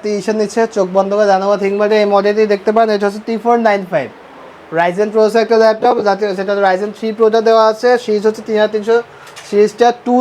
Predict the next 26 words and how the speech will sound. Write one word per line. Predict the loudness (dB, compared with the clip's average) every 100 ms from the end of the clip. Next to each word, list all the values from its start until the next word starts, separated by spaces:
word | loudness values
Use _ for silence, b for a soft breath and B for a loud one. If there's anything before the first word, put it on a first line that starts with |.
| 2
জিবি | 2 2 2
ডেডিকেটেড | 2 0 0 0
গ্রাফিক্স | -2 -2 -4
থাকা | -2 0
ল্যাপটপটাতে, | 0 -4 -4 -4 -2 -4 B B B -2
আট | -2 -2
জিবি | -2 0
র্যাম | 0 0
থাকবে, | -2 -2 -4 0
চার | 0 0
জিবি, | -4 -6
আহ, | -4 -2 0
গ্রাফিক্স | -2 -2 -4 -2
থাকবে, | 0 0 -2 -4 B B -6
টু | -4
জিবি | -2 0 2
ডেডিকেটেড, | 2 0 0
টোটাল | -2 -2 0
ছয় | 0
জিবি | 0 -2
গ্রাফিক্স | -2 -2 -2
থাকবে, | -4 -2 -4 -2
প্রাইস | -2 -2 0
রাখতেছে | -4 -4 -8 -4
মাত্র | -4 -2 -6 -2
ছাব্বিশ | -2 -2 -2